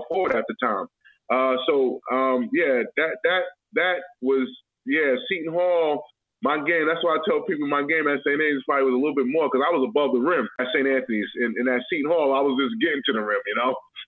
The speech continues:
<laughs> So what it is, is all these guys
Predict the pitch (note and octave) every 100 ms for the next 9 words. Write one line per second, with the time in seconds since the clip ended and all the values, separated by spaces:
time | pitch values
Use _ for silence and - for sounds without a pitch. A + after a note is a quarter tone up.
0 | D3 D#3+ - - A#2+ A2+ - F3+ F3+ B3
1 | F#3+ E3+ - _ _ - - E3 G#3 G3+
2 | E3+ F#3+ A3 F#3+ C#3